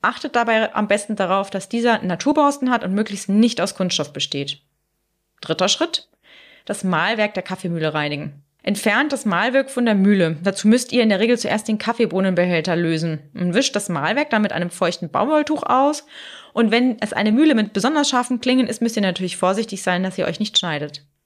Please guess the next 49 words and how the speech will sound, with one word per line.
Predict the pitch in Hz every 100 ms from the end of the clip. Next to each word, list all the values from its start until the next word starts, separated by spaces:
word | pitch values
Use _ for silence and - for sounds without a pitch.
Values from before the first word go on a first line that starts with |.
| _ _
Da | 226
aber | 214 226
nicht | 202 208
jedes | 165 247 226 -
Mahlwerk, | 180 160 170 180 180 -
ähm, | - 175 175 -
so, | 190 180
sich | 208
so | -
einfach | - 175 -
rausnehmen | 156 240 262 254 247
lässt, | 240 240 - - - - - - -
ähm, | 220 220 220
kann | 220 226
es | 240
sein, | 220
dass | 226
es | 226 -
nicht | 208 233 -
zu | -
entnehmen | - 196 185 180
ist. | 359 - -
Dann | 214 247
müsst | 269 269
ihr | 226
einfach | 185 220
mit | 196 180
Pinsel | 226 233 -
und | 165
Lappen | 160 - -
arbeiten, | 170 180 180 180
es | 185 -
ausbürsten | 269 330 - 226 226 -
und | 202
ein |
bisschen | 185 190 202
auswischen. | 147 139 - - 151 143 _ _ _ _ _ _ _ _ _ - -
Schritt | - 185 185
vier: | 214 277 403 - _
Lasst | 214 240 233
alle | 185
Teile | 165 175 156
trocknen | - 233 311 311
und | 269
setzt | 302 302 -
die |
Mühle | 202 175 170
wieder | 170
zusammen. | 170 339 - 160